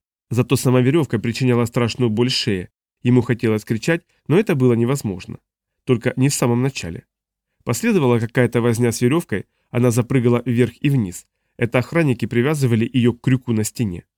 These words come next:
Один раз ноги Джерри даже коснулись пола. К тому времени, однако, когда веревка замерла, завила о себе удушье, и боль была забыта. В голове у Джерри стучала кровь,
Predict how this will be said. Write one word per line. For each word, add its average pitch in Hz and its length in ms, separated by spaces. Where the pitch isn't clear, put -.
Один 117 260
раз 175 220
ноги 120 200
Джерри 127 260
даже 110 200
коснулись 120 460
пола. 95 320
К - 60
тому 131 220
времени, 139 400
однако, 123 380
когда 120 240
веревка 123 380
замерла, 120 440
завила 139 400
о 127 100
себе 117 240
удушье, 120 560
и 123 80
боль 180 200
была 120 240
забыта. 110 520
В - 40
голове 120 320
у 117 60
Джерри 113 240
стучала 117 400
кровь, 95 260